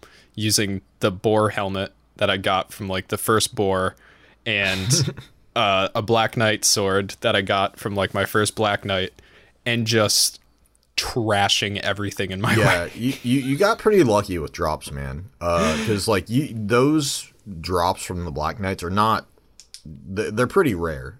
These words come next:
Speaker 2: Like,
Speaker 1: Well
Speaker 2: if you have, I think it's if you have three humanity on you and you kill one of the Black Knights, you have, like, a seventeen percent chance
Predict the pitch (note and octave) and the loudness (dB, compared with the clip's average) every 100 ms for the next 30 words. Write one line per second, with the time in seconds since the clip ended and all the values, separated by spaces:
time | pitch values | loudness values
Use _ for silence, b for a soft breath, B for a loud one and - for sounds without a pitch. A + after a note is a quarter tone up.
0 | - G2 G#2 C#3 C#3 - B2+ A#2+ B2+ A#2+ | -4 0 2 2 2 2 0 2 2 2
1 | A2 G2+ B2+ A#2 B2 A#2+ A#2 A2+ F#2+ - | -2 -4 -2 -2 -2 -4 -2 -2 -2 -6
2 | G#2+ C#3+ C3+ B2 G#2 F2+ D#2 C#2+ - E2 | 0 0 2 2 2 0 -2 -6 -6 -6
3 | E2 D2 A#1 - - b b b b _ | -6 -8 -12 -16 -20 b b b b _
4 | - F2 F2 - G#2 F#2+ F#2 F2+ - _ | -10 -10 -6 0 2 2 2 -2 -6 _
5 | - G2 F#2+ F#2 D#2+ F2 E2 E2+ E2+ G#2 | -4 -2 0 -2 0 -2 -2 -6 -6 -6
6 | - F#2+ F#2 F#2+ F2 F2 - F#2 E2 D#2 | -6 -6 -4 -2 -2 -2 -4 -8 -8 -8
7 | - F2+ F#2+ A2+ G#2 C3 B2+ B2+ - B2 | -6 -4 -4 -6 -4 -2 -2 -2 -2 -2
8 | B2+ - - C3+ C#3+ C#3 - | -4 -8 -4 -2 -2 -4 -8